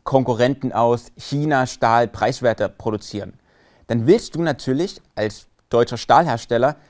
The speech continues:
dass es da Protektionismus gibt und dass man dich beschützt vor der ausländischen Konkurrenz. Für die Konsumenten ist das extrem schlecht, weil die sind dann gezwungen, den teuren Stahl, ähm, zu bezahlen und alle möglichen Sachen, in denen Stahl verwendet wird, werden dann auch teurer,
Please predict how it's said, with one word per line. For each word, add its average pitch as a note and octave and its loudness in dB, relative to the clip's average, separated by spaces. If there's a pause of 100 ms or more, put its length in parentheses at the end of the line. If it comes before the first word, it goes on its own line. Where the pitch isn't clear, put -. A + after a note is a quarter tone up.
(200)
dass C3+ 0
es C3+ -8
da C3 6
Protektionismus D3+ -2
gibt E3+ -4
und B2+ -6
dass A#2 -4
man A2 -4 (200)
dich E3+ -4
beschützt - -4
vor C3+ -2
der - 2
ausländischen A#2+ -2
Konkurrenz. A2+ -2 (460)
Für - -8
die B2+ 0
Konsumenten C#3 0
ist C#3 -8
das B2+ -14
extrem C#3+ -2
schlecht, G#2 -4
weil A2+ -2
die C#3 -4
sind C3+ -4
dann A#2 0
gezwungen, A#2 -4
den G#2+ -6
teuren G#2 -2
Stahl, D3 0 (600)
ähm, G#2+ 0
zu A#2+ -2
bezahlen A#2+ 0 (260)
und A2+ -8
alle A2 2
möglichen A2+ -2
Sachen, A2 0
in G2+ -8
denen G#2+ -2
Stahl G2+ -2
verwendet A2+ -4
wird, A#2 -6
werden G#2 0
dann F#2+ -8
auch E3+ 0
teurer, B2 -2